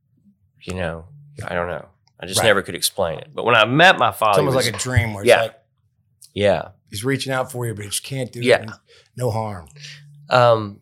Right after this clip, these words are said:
Speaker 1: finally, when I was in high school, uh, I reached, I took her up on it for some reason. I'm not sure why I did.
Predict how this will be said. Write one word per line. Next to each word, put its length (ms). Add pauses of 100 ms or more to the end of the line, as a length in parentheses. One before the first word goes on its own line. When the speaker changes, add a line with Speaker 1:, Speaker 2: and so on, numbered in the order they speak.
Speaker 1:
finally, 400
when 160
I 80
was 140
in 60
high 220
school, 480 (300)
uh, 440 (440)
I 140
reached, 420
I 140
took 240
her 100
up 160
on 140
it 100 (480)
for 100
some 300
reason. 260
I'm 120
not 180
sure 180
why 400
I 80
did. 300